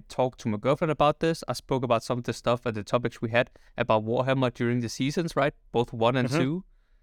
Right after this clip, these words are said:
Speaker 2: Yep.
Speaker 1: And she's just like, "Yeah, I can't look at you the same way," you know? <laughs> That kind of thing. She doesn't understand
Speaker 2: <laughs>
Speaker 1: one thing, and she thinks, <laughs> she thinks I'm, yeah.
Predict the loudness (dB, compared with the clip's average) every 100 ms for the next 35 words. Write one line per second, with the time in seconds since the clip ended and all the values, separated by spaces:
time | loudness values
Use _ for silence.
0 | _ 2 4 4 2 -2 0 2 0 0
1 | 0 0 -2 -12 _ _ _ _ _ _
2 | -20 -14 0 2 2 2 0 2 0 0
3 | -2 -2 -2 0 -2 -6 -4 -4 -4 _
4 | -20 -4 -2 0 0 2 0 2 -2 -4
5 | -10 -2 0 2 2 0 2 2 2 2
6 | 0 -2 -2 4 6 4 0 2 2 0
7 | 0 0 0 -4 -4 -2 2 2 0 -2
8 | -4 -4 -12 -8 -8 _ _ -20 -20 -20
9 | -20 _ -18 -4 -2 0 0 0 0 0
10 | -2 -8 -14 -20 _ _ _ -6 0 2
11 | 4 4 4 2